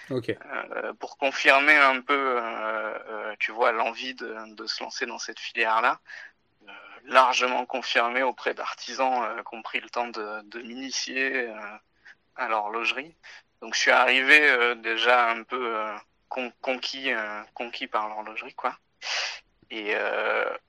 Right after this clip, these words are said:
Speaker 2: pff, peut-être le seul moment de doute, ça a été ma première recherche de stage où, où, euh, euh, où j'étais à Paris à ce moment-là, euh, euh,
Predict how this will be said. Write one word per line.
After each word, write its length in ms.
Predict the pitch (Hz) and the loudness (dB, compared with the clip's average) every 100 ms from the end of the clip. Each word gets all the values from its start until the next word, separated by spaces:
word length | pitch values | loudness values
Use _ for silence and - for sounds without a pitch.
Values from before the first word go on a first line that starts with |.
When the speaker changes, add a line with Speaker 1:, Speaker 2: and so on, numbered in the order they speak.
| _ _ - | _ _ -8
Speaker 2:
pff, 360 | - - - - - | -4 -2 -4 -10 0
peut-être 280 | - 147 | 4 6
le 100 | 151 | 4
seul 240 | 143 165 160 | 2 4 4
moment 380 | 160 151 143 143 | 4 4 4 2
de 100 | 143 | 0
doute, 240 | 143 156 | -4 -2
ça 140 | - | 4
a 20 | 131 | 4
été 240 | 127 131 | 4 0
ma 160 | 123 117 | 2 2
première 520 | - 147 139 139 139 | 2 0 2 2 4
recherche 480 | 123 123 143 131 - | 2 2 2 0 -4
de 100 | - | -6
stage 480 | - - 127 139 123 | -2 4 6 4 -2
où, 240 | 117 117 _ | -12 -20 _
où, 240 | 117 117 | -10 -4
euh, 120 | 113 107 - - - _ _ _ _ - | -2 -4 -10 -16 -20 _ _ _ _ -16
euh, 840 | - - - - - - - - - - - - _ _ _ - | -10 -8 -6 -8 -8 -6 -8 -8 -10 -14 -16 -18 _ _ _ -6
où 60 | |
j'étais 280 | - 113 123 | -4 0 0
à 80 | 120 | 0
Paris 460 | 120 110 113 127 | 2 2 2 -4
à 80 | 120 | -4
ce 160 | - 123 | -2 -4
moment-là, 720 | 110 107 107 117 123 127 127 | -6 -6 2 6 8 6 2
euh, 240 | 104 107 104 - _ _ _ _ _ | 0 -6 -12 -20 _ _ _ _ _
euh, 40 | - | -20